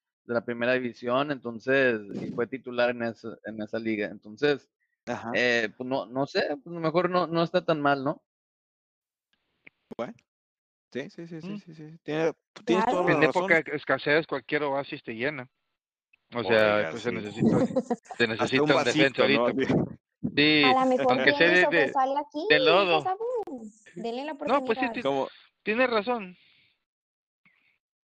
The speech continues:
Speaker 2: ¿Cómo dices,
Speaker 3: Pero,
Speaker 2: Luisa?
Speaker 3: mm, ¿qué pasó?
Speaker 2: Hay que
Speaker 4: Nada,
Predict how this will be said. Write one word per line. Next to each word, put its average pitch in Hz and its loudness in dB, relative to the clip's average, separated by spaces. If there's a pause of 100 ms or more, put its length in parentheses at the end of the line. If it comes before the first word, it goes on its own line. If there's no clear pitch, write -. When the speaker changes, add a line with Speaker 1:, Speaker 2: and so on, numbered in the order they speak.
(760)
Speaker 2:
¿Cómo 139 -2
dices, 139 4
Speaker 3:
Pero, 147 4
Speaker 2:
Luisa? 143 2 (100)
Speaker 3:
mm, 139 -16 (540)
¿qué 131 -8
pasó? 127 -6 (2750)
Speaker 2:
Hay 123 -2
que 294 -4
Speaker 4:
Nada, 311 0